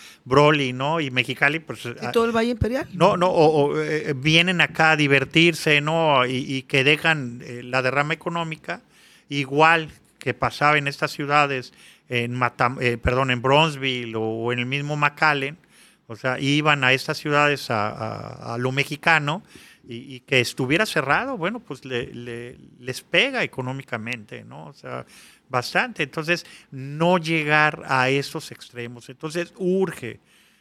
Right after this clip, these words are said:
Speaker 1: ¿no? Porque durante muchos años hemos estado,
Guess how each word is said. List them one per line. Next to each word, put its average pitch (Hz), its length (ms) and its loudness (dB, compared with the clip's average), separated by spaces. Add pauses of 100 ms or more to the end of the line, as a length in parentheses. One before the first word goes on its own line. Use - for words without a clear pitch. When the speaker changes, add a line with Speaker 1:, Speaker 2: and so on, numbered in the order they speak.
(180)
Speaker 1:
¿no? 151 280 -8
Porque 131 300 0
durante 135 420 0
muchos 156 380 -6
años 160 400 -2
hemos 151 300 -4
estado, 147 520 2